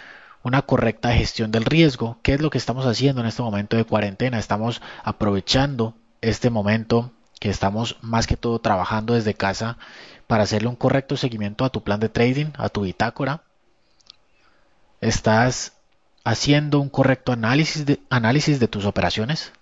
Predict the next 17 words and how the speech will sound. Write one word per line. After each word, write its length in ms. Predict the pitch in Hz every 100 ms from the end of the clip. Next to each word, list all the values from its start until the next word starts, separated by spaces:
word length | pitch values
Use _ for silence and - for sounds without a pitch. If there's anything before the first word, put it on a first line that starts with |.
| -
tanto 300 | 120 117 110
operaciones 520 | - 101 101 107 -
perdedoras 640 | - 123 107 95 101 117
como 200 | - 107
ganadoras. 600 | 95 92 87 107 175 - - _ _ _ - - - - - - _ _ _ _ _
Estás 280 | - 131 170
aprovechando 1040 | 175 151 113 - 160 175 147 110 117 - _ _ _ _ _ _ _ -
inclusive 680 | 120 110 107 - 120 135
para 240 | 139 127 110
sacarle 400 | 107 110 120 135
más 320 | 147 156 160
provecho 640 | 156 143 147 151 131 123 - _ _ _ - - _ _ -
a 160 | - 107
esa 140 | 123
estrategia 480 | 127 117 - 110 127
de 80 | 104
trading, 400 | 120 143 156